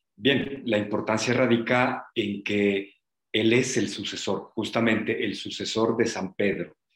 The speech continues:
Es aquel que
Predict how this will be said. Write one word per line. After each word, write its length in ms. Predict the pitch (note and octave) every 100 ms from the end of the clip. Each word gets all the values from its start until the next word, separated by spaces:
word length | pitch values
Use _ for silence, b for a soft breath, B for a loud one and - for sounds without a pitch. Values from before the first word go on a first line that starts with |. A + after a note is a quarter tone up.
| b b b b _ _
Es 180 | A#2 A2
aquel 720 | B2 - B2 B2 C3 D3+ - - _ _ _
que 840 | - G#2+ G2+ G2+ G2+ G2+ A#2 -